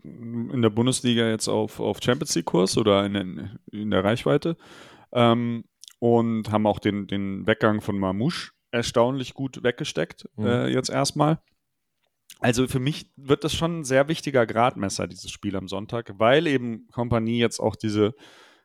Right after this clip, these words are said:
Speaker 1: ja, diese Erwartungshaltung so ein bisschen aus-, aufgebaut, jetzt haben wir einen Tag mehr Zeit, jetzt können wir uns wieder, hm, und dann, dann wird das auch wieder besser, wenn wir ausgeruht sind und nicht auf dem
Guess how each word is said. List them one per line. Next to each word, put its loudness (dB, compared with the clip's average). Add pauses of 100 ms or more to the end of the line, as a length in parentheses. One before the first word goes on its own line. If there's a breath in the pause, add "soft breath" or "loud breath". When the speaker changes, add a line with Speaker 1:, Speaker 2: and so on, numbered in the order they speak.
(120)
Speaker 1:
ja, -2
diese -2
Erwartungshaltung 2
so -6
ein -4
bisschen -4
aus-, -2
aufgebaut, 2
jetzt -2
haben -4
wir -2
einen -6
Tag -6
mehr -4
Zeit, 2
jetzt -20
können -8
wir -4
uns -12
wieder, -2
hm, -10
und -12
dann, -8
dann -4
wird 4
das 0
auch -4
wieder -4
besser, 2
wenn -2
wir 0
ausgeruht 0
sind 0
und -4
nicht -8
auf -4
dem -14